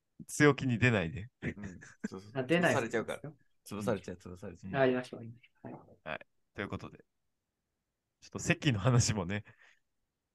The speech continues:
Speaker 1: したかったんですけど、一旦
Speaker 2: あ、いえいえ、
Speaker 1: 切ろうかな。
Speaker 2: 全然。はい。
Speaker 3: はい。
Speaker 2: いいじゃないですか。
Speaker 1: はい。ということで、
Speaker 2: いい散財だったっすよ。
Speaker 1: 今回は、
Speaker 2: はい。
Speaker 1: ノッシーが、えー、高級サングラスを購入したと
Speaker 2: はい。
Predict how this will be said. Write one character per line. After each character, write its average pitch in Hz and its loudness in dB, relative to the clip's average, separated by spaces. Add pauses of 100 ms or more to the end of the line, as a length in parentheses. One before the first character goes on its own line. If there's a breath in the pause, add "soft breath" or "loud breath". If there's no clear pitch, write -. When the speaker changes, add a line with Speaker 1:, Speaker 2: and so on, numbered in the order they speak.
(160)
Speaker 1:
し - -14
た 127 4
か 113 2
っ - 0
た 82 -4
ん 73 -10
で - -18
す - -16
け - -16
ど、 - -20 (360)
一 120 -6
旦 - 10
Speaker 2:
あ、 - 8
い 113 6
え 101 6
い - 4
え、 - 4
Speaker 1:
切 92 2
ろ 139 10
う - 0
か 92 4
な。 78 -4
Speaker 2:
全 - -8 (380)
然。 107 -4
は 92 -4
い。 - -14 (280)
Speaker 3:
は 127 -2
い。 - 0
Speaker 2:
い - 0
い - -2
じ - -2
ゃ - 2
な 82 2
い - 0
で - -6
す - -16
か。 113 2
Speaker 1:
は - -2
い。 - -6 (180)
と - -4
い - 0
う 87 -4
こ 87 -4
と 110 0
で、 98 -4
Speaker 2:
い - -6
い - -6
散 104 4
財 117 6
だ - 6
っ - 2
た 78 0
っ - -6
す - -8
よ。 90 -6
Speaker 1:
今 - -2 (420)
回 107 -4
は、 - -2
Speaker 2:
は 92 -4
い。 87 -14 (220)
Speaker 1:
ノ 101 -4
ッ - -6
シ - -8
ー - -12
が、 - -10 (1300)
え 71 -4
ー、 - -18 (280)
高 139 8
級 101 -2 (360)
サ - -2
ン 98 0
グ 90 -2
ラ - -10
ス - -18
を - -6 (340)
購 85 -2
入 80 -4
し - -14
た - -14
と - -20 (680)
Speaker 2:
は - -10
い。 - -18